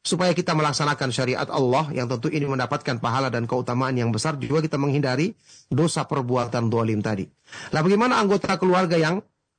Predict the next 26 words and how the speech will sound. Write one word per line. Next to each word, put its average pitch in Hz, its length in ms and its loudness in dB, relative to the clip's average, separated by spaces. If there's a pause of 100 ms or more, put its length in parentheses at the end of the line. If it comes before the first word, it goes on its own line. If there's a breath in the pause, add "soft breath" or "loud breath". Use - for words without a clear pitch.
(160)
membiarkan 180 560 2
pembagian 151 540 0
yang 131 120 0
seperti 131 400 -4
ini? 170 160 0
Kalau 175 240 -2
sekedar 190 240 0
membiarkan 185 640 2
dan 156 160 2
tidak 165 160 0
menegur, 185 440 0 (280 loud breath)
mereka 170 240 0
semua 208 320 2
akan 185 240 -2
berdosa, 185 480 0 (120)
apalagi 151 360 0
setuju 196 320 2
dengan 143 240 0
pembagian 135 480 0
tadi. 123 240 -4 (1000)
Tapi 214 240 0
kalau 240 160 4
dia 233 80 6
sudah 196 160 4
berusaha 180 400 2
menegur, 160 560 2